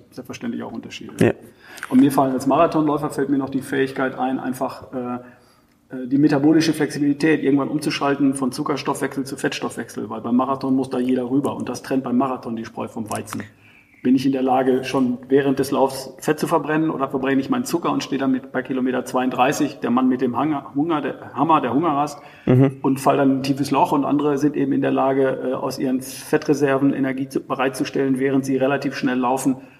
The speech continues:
Speaker 1: und das dann eben bis zum Ziel zu tragen. Das
Speaker 2: Ja,
Speaker 1: ist
Speaker 2: ist,
Speaker 1: vielleicht noch, noch ein
Speaker 2: nee, ist sicherlich kein schlechter Aspekt, der jetzt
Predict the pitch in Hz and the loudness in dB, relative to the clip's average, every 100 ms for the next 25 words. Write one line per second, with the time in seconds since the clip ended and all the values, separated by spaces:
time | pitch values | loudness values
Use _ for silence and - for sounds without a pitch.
0 | _ 123 139 131 131 131 127 131 - 127 | _ -4 -2 0 0 2 0 -2 -4 -6
1 | 127 135 131 131 127 - 117 117 113 139 | -4 -4 -6 -10 -16 -14 -8 -4 0 2
2 | 175 151 123 127 120 - - 127 - - | 2 2 -4 -6 -10 -14 -16 -16 -12 -4
3 | 156 180 180 180 165 139 - 135 139 135 | 0 2 4 6 6 4 2 2 2 -2
4 | - 127 135 120 110 - 123 135 - 113 | 2 2 4 0 0 0 2 2 4 6
5 | 110 107 | 6 2